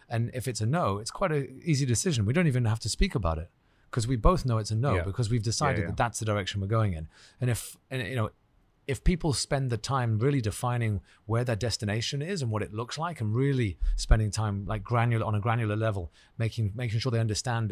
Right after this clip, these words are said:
Speaker 1: where
Speaker 2: Mm.
Speaker 1: it is that they're going, all of this decision making becomes a lot more e-, uh, uh, becomes a lot easier.
Speaker 2: Easier, of course. Uh,
Speaker 1: Absolutely.
Speaker 2: as soon as you identify your North Star, right? So that's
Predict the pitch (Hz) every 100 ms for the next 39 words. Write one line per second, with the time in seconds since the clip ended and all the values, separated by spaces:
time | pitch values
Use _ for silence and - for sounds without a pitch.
0 | 104 104 120 123 117 110 104 95 98 120
1 | 190 _ - _ _ - 139 147 113 -
2 | 110 127 98 101 92 101 92 110 98 98
3 | 113 113 107 120 113 113 117 - 123 -
4 | 107 120 104 107 123 117 139 127 85 76
5 | 73 120 117 120 113 123 120 127 208 202
6 | 156 120 127 135 143 123 107 120 120 -
7 | 92 80 92 - 110 113 -